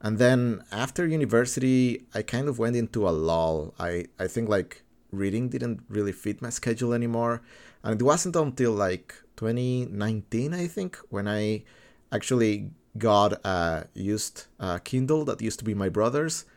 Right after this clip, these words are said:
And, uh, now I don't use a Kindle because Amazon sucks, and they're actually cracking down on, like, diorams, uh, yeah, diorama stuff, um,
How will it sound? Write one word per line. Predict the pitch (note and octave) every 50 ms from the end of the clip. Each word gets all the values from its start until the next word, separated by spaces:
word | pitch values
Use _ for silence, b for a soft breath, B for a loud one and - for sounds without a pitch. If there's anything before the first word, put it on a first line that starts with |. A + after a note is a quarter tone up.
| b b b b b b b _ _
And, | G#2+ G#2 G2+ G2+ G2 F#2 F#2+ F2 F2+
uh, | F2 - - - G2 F2+
now | F2+ F#2+ G#2+ G#2+ A#2 A#2
I | A#2
don't | G#2+ A2+ G#2+ G2+
use | G2 G#2+ A2+ A2 -
a | A2+
Kindle | - - A#2+ A#2 A#2+ A#2+
because | A2+ A2 - - F2+ - - -
Amazon | G#2 G2+ G2+ G2+ - - G2+
sucks, | F#2+ - F#2 G2 - - - -
and | - - E2+ E2+
they're | F#2 F#2+ G2
actually | B2+ - - G3+ F3+ C3
cracking | - C#3 C3 - D3 C3 A2+
down | A2 G#2 G2+ G#2 A2 G#2
on, | F#2+ F2 F2
like, | E2+ E2+ F2 - -
diorams, | - G2+ G#2 G2 F#2+ F2+ F2+ F2+ F#2+ F2+ - - - G2+ G2 - - - -
uh, | - E2+ E2 D#2+ - - -
yeah, | F#2+ F2+ E2+ E2+
diorama | - F#2 F2+ F2+ F2 E2+ F2
stuff, | - - G2 F2 E2+ - - - - -
um, | - C2+ C#2 C2 C2 C2+ -